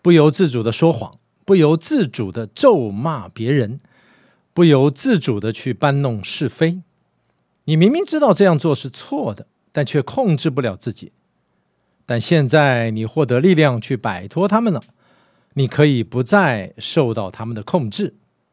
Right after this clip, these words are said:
那些滥用自由的人说，“不管我怎么样过活，恩典都会遮盖我的罪。”第六章最后几节经文针对的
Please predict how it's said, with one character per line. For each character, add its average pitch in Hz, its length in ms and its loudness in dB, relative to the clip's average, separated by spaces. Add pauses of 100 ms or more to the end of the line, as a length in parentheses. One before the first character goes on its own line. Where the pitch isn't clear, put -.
(1400)
那 285 100 -2
些 285 140 4
滥 302 220 2
用 220 160 2
自 226 160 -2
由 165 120 4
的 156 80 2
人 139 200 2
说 156 500 0 (100)
，“不 262 120 -4
管 185 220 4
我 160 120 4
怎 117 160 -4
么 113 80 -2
样 180 160 4
过 214 160 2
活， 107 400 -8 (380)
恩 208 220 6
典 113 300 0 (200)
都 196 460 4
会 127 440 0
遮 135 360 2
盖 131 180 0
我 98 160 -10
的 101 100 -16
罪。” 139 280 0 (840)
第 262 120 0
六 302 200 4
章 208 380 0
最 233 180 2
后 180 160 6
几 107 140 -6
节 110 140 0
经 175 180 -2
文 127 480 -2
针 196 280 6
对 175 180 6
的 107 300 -4